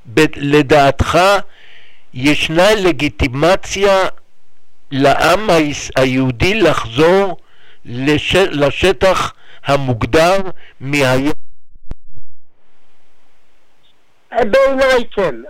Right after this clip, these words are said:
Speaker 2: אה, אבל
Speaker 1: יפה.
Speaker 2: זאת לגיטימציה, אה, מוזרה וייחודית, כי היא לא קיימת לגבי עמים אחרים, כי הם פשוט נעלמו,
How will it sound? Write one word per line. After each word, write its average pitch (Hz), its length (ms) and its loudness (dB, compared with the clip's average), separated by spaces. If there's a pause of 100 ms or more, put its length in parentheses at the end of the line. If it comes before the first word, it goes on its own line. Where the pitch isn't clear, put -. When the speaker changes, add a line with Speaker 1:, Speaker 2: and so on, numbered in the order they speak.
(120)
Speaker 2:
אה, 220 380 -2
אבל 226 140 -2
Speaker 1:
יפה. 208 80 -2
Speaker 2:
זאת 254 220 0 (240)
לגיטימציה, 233 880 -2
אה, 202 380 0 (500)
מוזרה 208 640 2 (100)
וייחודית, 214 1000 -2 (100)
כי - 100 -16
היא 190 200 -8
לא 226 160 0
קיימת 208 440 0 (460)
לגבי 190 480 2
עמים 196 300 -4
אחרים, 185 600 -4 (640)
כי 175 180 0
הם 202 100 4
פשוט 196 380 -14
נעלמו, 180 640 2